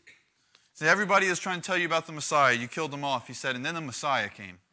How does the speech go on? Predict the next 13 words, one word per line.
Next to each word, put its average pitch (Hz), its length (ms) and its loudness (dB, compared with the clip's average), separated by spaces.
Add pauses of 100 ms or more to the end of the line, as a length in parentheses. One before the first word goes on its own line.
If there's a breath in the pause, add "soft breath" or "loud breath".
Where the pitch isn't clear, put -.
(380 soft breath)
You 165 140 -4
waited 202 340 2 (760)
for 147 100 -12 (460)
days. - 240 -20 (1000)
All 185 100 0
you 220 120 2
talked 214 320 4
about, 135 180 0
Messiah, 208 420 8
Messiah, 196 380 2
Messiah. 143 460 0 (880)
And 151 100 -4
then - 80 -2